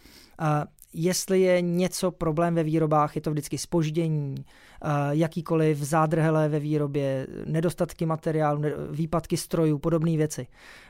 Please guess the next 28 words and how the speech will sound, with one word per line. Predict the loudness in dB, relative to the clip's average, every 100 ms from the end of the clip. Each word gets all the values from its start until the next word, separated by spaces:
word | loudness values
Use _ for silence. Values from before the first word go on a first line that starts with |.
| -6
Ve | -4
chvíli, | 0 0 0
pokud | -2 -4
mám | -4 -2
dobře | -2 -4
nastavený | -4 -4 -4 -2
virtuální | -4 -2 0 0 -2
svět, | -2 -2 -2
dokážu | -4 -2 0 0 0
na | 2
dálku | 2 2 0 -2
velmi | 0 0 0 0
jednoduše | -2 -2 -4 -4
instruovat | -2 -4 -2 -2 0 -2
lidi, | -4 -4 -4
co | -4 -2
můžou | 0 0 -2
dělat. | -2 -2
Nemusím | -4 -4 -4
čekat | -4 -4 -4
na | -6
technika, | -8 -8 -6
než | -6
přijede | -6 -4 -2 -2
z |
Německa, | -2 -4 -4 -6
ze | -6
Švédska, | -4 -6 -6 -10